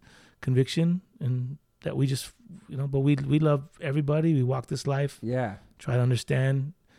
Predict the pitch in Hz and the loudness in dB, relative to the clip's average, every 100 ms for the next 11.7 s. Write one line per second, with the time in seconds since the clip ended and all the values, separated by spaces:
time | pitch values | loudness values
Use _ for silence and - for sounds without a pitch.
0 | _ - 127 135 - 165 - 165 175 - | _ -2 2 4 6 4 4 6 6 2
1 | - - 165 156 151 151 156 180 - _ | -6 4 4 6 4 6 6 4 0 _
2 | 131 131 123 151 151 190 - _ _ - | -14 -10 -2 2 2 0 -6 _ _ 6
3 | 233 220 208 196 196 - 180 170 160 151 | 10 10 10 8 8 8 8 8 8 8
4 | 143 170 156 151 147 143 139 135 131 139 | 8 8 8 8 6 6 6 4 2 -2
5 | - - - - _ _ _ _ _ _ | -10 -20 -20 -20 _ _ _ _ _ _
6 | - 120 127 160 160 170 170 143 - 160 | -4 -2 -2 -4 4 8 8 8 6 6
7 | 160 143 135 127 143 147 147 135 120 156 | 6 4 4 6 6 6 4 4 6 8
8 | 160 147 135 127 127 147 131 143 139 131 | 8 8 4 2 0 0 0 0 -2 -4
9 | 147 131 127 - 131 131 185 170 123 127 | -2 -4 -2 -4 2 4 6 4 4 2
10 | 131 131 135 - - - - 139 - 143 | 2 0 -2 -6 -20 -6 2 2 4 6
11 | 131 127 127 123 139 127 | 6 6 4 2 0 -2